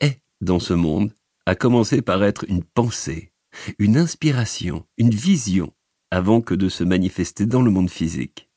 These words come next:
La fréquence vibratoire du A est celle de la création. Il en est de même dans votre vie. Si vous désirez créer quelque chose dans votre existence,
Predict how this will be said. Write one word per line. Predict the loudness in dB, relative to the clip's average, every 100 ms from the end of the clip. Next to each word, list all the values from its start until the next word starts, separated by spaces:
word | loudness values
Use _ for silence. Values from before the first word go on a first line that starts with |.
| _ _ _ _ _ _ -16 -14 -4
La | -4
fréquence | 0 0 2 0
vibratoire | 2 2 2 2 2 2
du | 2 2
A | 2 2 2
est |
celle | 2 2 2
de | 2
la | 0
création. | -2 -2 -2 -4 -6 -6 -8 _ _ _ _ _ _ _ _
Il | 2 4
en | 4
est | 4
de | 6
même | 6 6
dans | 4
votre | 2 2 0
vie. | 0 -2 -4 _ _ _ _ -20 -14
Si | -2 0
vous | 2
désirez | 0 0 2 0 2 0
créer | 2 2 4
quelque | 2 0 0
chose | 0 0 2
dans | 2
votre | 0 0 -2
existence, | -4 -8 -2 0 0 -2 -8 -14